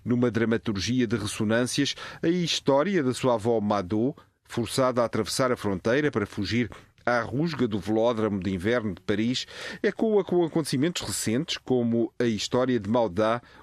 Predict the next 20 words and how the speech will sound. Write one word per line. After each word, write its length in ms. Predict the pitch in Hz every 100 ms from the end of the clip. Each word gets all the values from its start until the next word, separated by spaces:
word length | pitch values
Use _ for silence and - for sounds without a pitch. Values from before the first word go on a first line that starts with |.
| -
uma 140 | 151
criança 440 | - 135 135 - 110
curda 500 | - 117 170 143 113
de 140 | 110
dois 360 | 98 143 120 107
anos 300 | 120 131 - - -
morta 340 | 143 160 143 131
a 40 |
tiro 340 | - 107 151 196
por 160 | 123
um 80 | 117
polícia 380 | 117 143 - 117
belga 400 | 95 110 117 113
em 140 | 101
dois 200 | 92 104
mil 200 | 110 127
e 60 | 113
dezoito, 440 | 90 117 120 - - - -
que 100 | -
mostram 600 | 160 156 139 - 135 131